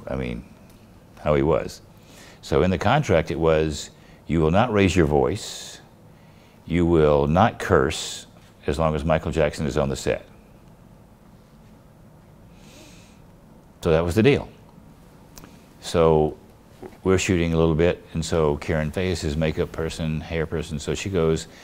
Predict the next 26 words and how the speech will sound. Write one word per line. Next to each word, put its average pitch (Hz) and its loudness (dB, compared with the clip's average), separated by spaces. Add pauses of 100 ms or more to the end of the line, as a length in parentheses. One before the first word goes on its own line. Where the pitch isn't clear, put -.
(320)
she 98 -4
goes, 80 -2 (200)
"Uh, 78 -2 (1120)
Joe, 87 4
I, 82 2
I - -2
need 85 -2
to 80 -2
look 78 0
through 76 -8
the 69 -8
camera." 69 -6 (1800)
Joe's 69 -2
face 64 0
went 62 -6 (840)
blue 67 0
cold. 58 0 (380)
<laughs> - 6
"What?" 78 2 (960)
"I 76 0
need 76 -2
to 71 -8
look 62 -8
through 62 -12
the - -8
camera." 58 -6